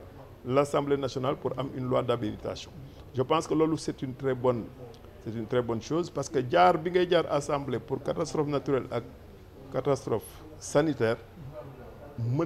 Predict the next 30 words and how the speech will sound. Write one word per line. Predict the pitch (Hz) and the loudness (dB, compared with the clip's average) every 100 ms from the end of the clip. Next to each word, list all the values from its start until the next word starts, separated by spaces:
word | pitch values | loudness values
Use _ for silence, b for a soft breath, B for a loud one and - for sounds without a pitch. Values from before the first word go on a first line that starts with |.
| 180 | 2
na | 180 | 4
gën | 175 170 | 4 2
a | |
yéexal | 143 160 160 160 156 | 0 0 2 2 2
mbir | 147 143 | 0 0
mi, | 156 | -4
te | - | -4
bu | 135 143 | -4 -2
boobaa | 151 143 131 - - - - - - - - 131 | 2 6 4 2 -8 -16 -14 -14 -16 -16 -12 -4
mën | 131 180 196 190 | 0 0 0 -2
na | 190 196 - - - | 0 -2 -6 -14 -2
balaa | 135 170 170 | 4 6 6
ngay | 165 160 | 4 2
egsi | 151 - 135 - - - - - - - | 0 -2 -8 -8 -16 -12 -12 -14 -8 -2
fekk | 143 147 160 - | 2 2 0 -2
nit | 131 147 147 160 | 0 4 4 2
ñu | 147 | 2
bari | 147 147 131 | 2 2 0
nañ | 131 127 | -4 -4
ci | 123 | -2
ñàkk | 120 110 | -2 -2
seen | - 110 | -4 -4
bakkan. | 101 85 - - 127 - - | -4 -6 -12 -14 -14 -14 -4
Et | 113 | -2
je | 123 | 0
pense | - 151 151 | 2 2 2
que | |
c'est, | 147 - 98 - - | -6 -6 -8 -12 -2
terewul | 113 123 147 | 6 8 8
nag | 160 | 6